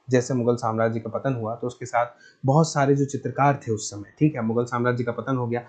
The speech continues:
तो मुगल दरबार को छोड़कर उन्हें जाना पड़ा। मुगल दरबार को छोड़कर वो कुछ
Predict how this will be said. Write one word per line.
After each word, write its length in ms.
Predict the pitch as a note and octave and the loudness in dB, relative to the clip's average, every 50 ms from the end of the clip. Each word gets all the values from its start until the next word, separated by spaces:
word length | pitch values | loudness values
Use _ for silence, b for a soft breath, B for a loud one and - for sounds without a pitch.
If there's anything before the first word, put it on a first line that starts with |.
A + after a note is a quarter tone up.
| B B B B B B | B B B B B B
तो 80 | - C#3+ | 2 2
मुगल 300 | C3 B2 A#2+ C3 C3+ C3+ | 4 4 4 4 4 4
दरबार 360 | B2 A#2+ A#2 A#2 A#2 A#2 A#2+ A#2 | 4 2 2 4 4 4 2 2
को 100 | C3 B2+ | -2 -6
छोड़कर 460 | - - A2+ A2+ A2 - C3+ C3+ A#2+ A#2+ | -6 -6 -8 -6 -6 -6 -8 -8 -8 -10
उन्हें 180 | A2 B2+ C#3 | -6 -4 -2
जाना 240 | C3 A2+ G2+ G2 G#2 | -2 -2 -2 -4 -6
पड़ा। 280 | G#2+ - - - - - _ _ - | -10 -14 -16 -18 -18 -20 _ _ -6
मुगल 260 | A#2 B2 B2 B2 A#2+ | -4 -2 0 0 0
दरबार 320 | A#2 A#2+ A2+ A#2 A#2 A#2 A2+ | -2 -2 0 0 0 0 0
को 80 | A#2+ | -2
छोड़कर 520 | A2+ - - B2+ B2+ B2+ C3 B2+ B2 B2 b b b b b - | -4 -2 -2 -2 0 2 2 0 0 -2 b b b b b -4
वो 100 | B2 A#2+ A#2 | -2 0 2
कुछ 260 | A#2+ B2+ B2+ - | 2 0 0 -2